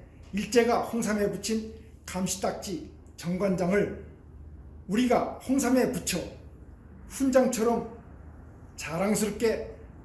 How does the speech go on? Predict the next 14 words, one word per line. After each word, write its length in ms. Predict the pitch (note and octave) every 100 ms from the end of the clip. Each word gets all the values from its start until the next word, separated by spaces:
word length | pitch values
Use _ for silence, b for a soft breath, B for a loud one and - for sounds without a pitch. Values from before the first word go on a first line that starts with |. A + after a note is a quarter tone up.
| - - - - -
차고 380 | - A#3+ A#3 B3
다니면 560 | F#3 F3 G3+ G3 - -
되겠습니까? 760 | D#3+ F#3 G3+ F#3+ - G3+ - - - - - - - - B B B B B B -
일제가 680 | G3+ - A#3 A#3 F3+ - G#3+
우리를 580 | A3 C4 A3 - -
끝까지 880 | - E4+ - C#4 C4 B3+ B3+ - - -
지배하기 560 | G3 F#3+ F3+ E3 F3
위해 320 | G3 F#3+ F#3+ - - - -
<coughs> 1900 | - - - F4 - - - - - - - - - - - - - - -
홍삼에 380 | B3 A3+ A3 G#3+
붙인 320 | - G#3+ F3+ - - - -
부적 500 | - G3 A3+ - - - - - - - -
정관장은 920 | - E3+ F3+ F#3 F#3 F3+ G3 A#3+ A#3+ - - - - - - - - - - - - -
우리를 460 | G3+ B3+ B3 -